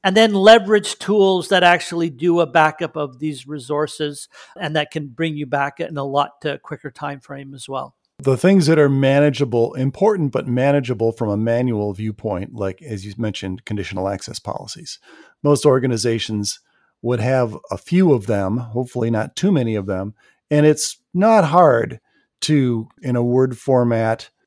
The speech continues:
Speaker 2: or create a table that says, "This policy does this, applies to this, to these users," so that you could manually rebuild it without taking much time. But the larger structures, the groups, the users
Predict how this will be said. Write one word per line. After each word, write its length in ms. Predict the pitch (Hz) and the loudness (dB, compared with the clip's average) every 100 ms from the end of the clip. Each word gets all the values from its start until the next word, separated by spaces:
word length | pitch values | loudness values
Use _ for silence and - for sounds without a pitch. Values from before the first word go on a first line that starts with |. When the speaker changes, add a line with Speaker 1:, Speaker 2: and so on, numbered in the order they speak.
| - | -6
Speaker 2:
or 180 | 117 113 | -4 -4
create 320 | - 139 110 | -2 0 0
a 40 | |
table 360 | - 131 113 104 | -2 -2 0 -2
that 140 | 107 | -2
says, 340 | - 107 98 - | -2 -2 -2 -4
"This 180 | 127 | -4
policy 420 | - 131 120 123 110 | 0 2 2 -2 -4
does 260 | 113 107 | -2 -2
this, 240 | 117 110 107 | -4 -4 -6
applies 420 | - 117 107 - | -4 -2 -2 -4
to 80 | 110 | -6
this, 260 | 104 98 - | -6 -6 -8
to 100 | 98 | -10
these 320 | 101 95 - | -10 -12 -14
users," 340 | 117 104 104 - | -10 -10 -10 -4
so 120 | 151 | -2
that 160 | 135 202 | 0 0
you 80 | |
could 220 | 175 196 151 | 6 6 6
manually 540 | 147 151 143 135 117 | 4 4 4 2 0
rebuild 420 | 113 107 127 120 | 0 2 2 4
it 120 | 107 - _ - - - _ | 2 -2 _ -20 -20 -20 _
without 220 | 120 117 - | 0 0 0
taking 320 | 123 117 101 | -2 -2 -4
much 200 | 98 - | -4 -4
time. 260 | 143 104 | -2 0
But 240 | 101 110 - | -2 -2 0
the 100 | 113 | 2
larger 500 | 113 131 175 135 107 | 4 4 2 0 -4
structures, 580 | - 110 95 - 95 - | -4 -6 -6 -10 -12 -10
the 100 | 101 | -8
groups, 500 | 110 127 - - - | -4 -4 -4 -10 -12
the 140 | 101 | -10
users 720 | 104 123 131 110 - 67 - | -6 -4 -4 -4 -10 -10 -12